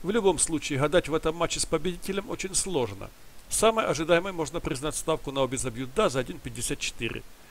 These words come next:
Коэффициент мал, но что делать? Если добавить сюда, что ничьей, скорее всего, не будет, можно пробовать играть ставку тотал больше два с половиной за один шестьдесят шесть.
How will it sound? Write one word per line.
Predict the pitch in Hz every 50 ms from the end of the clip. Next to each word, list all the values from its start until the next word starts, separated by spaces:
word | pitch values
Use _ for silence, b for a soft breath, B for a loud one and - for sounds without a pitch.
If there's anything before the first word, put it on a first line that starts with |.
| B B B B B
Коэффициент | - - - - 262 - - 269 254 - -
мал, | 147 139 139 127 120 110 113 - - - - -
но | 160 - 202
что | - - - 156
делать? | 117 104 107 - - - - - - - B B B B B B B B B B
Если | 170 180 - - 175
добавить | 147 170 160 156 170 165 156 -
сюда, | - 160 170 160
что | - - 170
ничьей, | 156 160 156 - - 175 160 -
скорее | - - 160 170 185 175 160
всего, | - - 175 190 214
не | 226 262
будет, | 226 262 294 240 - - - - - B B B B B B B B
можно | 208 240 294 269 196 - 254 233 170 - - - - - -
пробовать | 196 202 185 156 170 165 156 -
играть | 175 151 156 170 165 -
ставку | - - - 190 196 - - 208
тотал | - 165 - 170 151 123
больше | 123 156 143 - 139 127
два | 139 139 131
с | -
половиной | - 165 180 202 220 240 240 202
за | 135 139
один | 156 175 220 170
шестьдесят | - 151 131 120 139 127 - 135 -
шесть. | - - 120 104 98 -